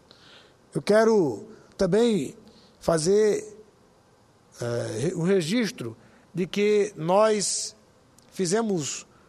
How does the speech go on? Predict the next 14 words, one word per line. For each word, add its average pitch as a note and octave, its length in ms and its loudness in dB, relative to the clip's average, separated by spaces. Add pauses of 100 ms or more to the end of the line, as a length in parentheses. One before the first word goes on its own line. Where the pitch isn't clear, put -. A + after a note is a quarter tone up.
(760)
um D#3 80 -2
debate F3+ 800 2 (120)
com F3 140 -2
o - 20 -2
ministro F#3 560 -2
a D#3 60 2
respeito G3+ 760 -2 (240)
do F#3 140 -2
Provab, E3 840 2 (1120)
mostrando F#3 580 0
ao F3+ 100 2
ministro B3 600 -2
a A3+ 80 0
importância A#3 920 0